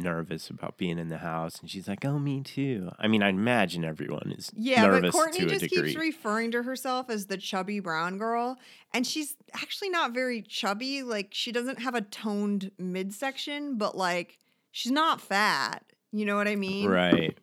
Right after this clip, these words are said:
Speaker 2: She's just a little bit softer. Um,
Speaker 1: Yeah.
Speaker 2: and it's one of those things where with a different personality, she would be insanely sexy, but because she keeps dwelling on her flaws,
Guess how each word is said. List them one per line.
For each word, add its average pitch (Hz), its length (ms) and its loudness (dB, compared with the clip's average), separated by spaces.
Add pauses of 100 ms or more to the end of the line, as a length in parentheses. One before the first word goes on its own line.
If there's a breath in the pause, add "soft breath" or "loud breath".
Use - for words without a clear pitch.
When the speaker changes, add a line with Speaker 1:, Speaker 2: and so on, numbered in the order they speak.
Speaker 2:
She's 220 340 -4
just 240 300 -2 (340)
a 214 80 2
little 226 280 2
bit 196 180 -2
softer. 151 1000 -2
Um, 180 400 2
Speaker 1:
Yeah. 90 540 4 (100)
Speaker 2:
and 269 100 4
it's 277 140 -4
one 294 120 -2
of 311 60 -4
those 285 240 0
things 220 360 -4
where 202 180 0
with 202 160 -6
a 196 80 -4
different 190 420 -6
personality, 190 680 -2
she 202 220 -4
would 185 160 -4
be 170 120 -8
insanely 170 600 -6
sexy, 214 560 -6
but 175 220 -6
because 185 280 -6
she - 360 -6
keeps 202 360 -10
dwelling 175 420 -2
on 160 140 -4
her 160 100 -6
flaws, 151 680 -6